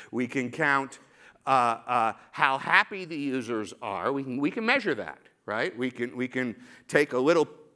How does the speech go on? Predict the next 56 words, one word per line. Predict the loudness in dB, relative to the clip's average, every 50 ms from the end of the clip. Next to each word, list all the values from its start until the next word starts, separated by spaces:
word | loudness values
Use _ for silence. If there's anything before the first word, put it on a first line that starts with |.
| _ -4
piece | -2 -2 -2 -2
of | -4 2
tape | 4 4 4 4 2 0 0
and | 0 0 0 0 0
put | 0 0 2
it | 4
on | 2 2 2
the | 0
table, | 2 2 4 4 6 6 6 4 6 4 4
and | 2 2 0
we | 0 -2
can | -2 -6 -4
put | -2 -2 -2
a | -2
coin | -4 -6 -2 0 2 2 4 4 2
on | 2 2 0
the | 0
tape | 0 0 2 2 2 2 2 -2
in | -2 -2
the | 0
middle, | 0 2 4 4 4 4 2
and | 2 0
we | -2
can | -2 -2 -4
have | -2 0
little | 0 0 0 0
markings, | 0 0 0 0 -2 -2 -2 -2 -2 -4 -6 -10 -16 -20 -20 -20 -8 -4
and | -2 -2
we | -2 -2
can | -4 -4 -2
have | 0 0 0
them | -2 -2 0
move | 2 2 2 2 0
the | -2
coin | -4 -2 0 0 2 2 0 0
when | -2 -4
they're | -4 -6 -2
happy | -2 0 0 0 -2 -4 -6 -4
and | -4 -4
not | -4 -4 -4 -2
happy, | -4 -4 -4 -4 -4 -6 -6 -6 -10 -16 -20 -14 -12
and | -10 -10 -8 -2
suddenly | 0 0 2 2 0 -2 -2
we | -2 -4 -4 -6
know | -6 -6 -6 -6 -6 -6 -8 -12 -18 -20 _ _ -8
whether | -4 -4 -2 0 0
they're | 0 2 2
happy | 2 0 0 0 -4 -4
or | -4
not. | -6 -8 -12 -16 -18 _ _ _ _ _ _ _ _ _ _ _ -20 -20 _ -20 _ _ _ _ _ _ _ _ _ _
W-, | -14 -8 -4 -2
and | 2 2
we | 2 2
can | 2 -2 -4
track | 0 2 2 2 2 0 -2
that | -2 -2 -2 -2 -4 -10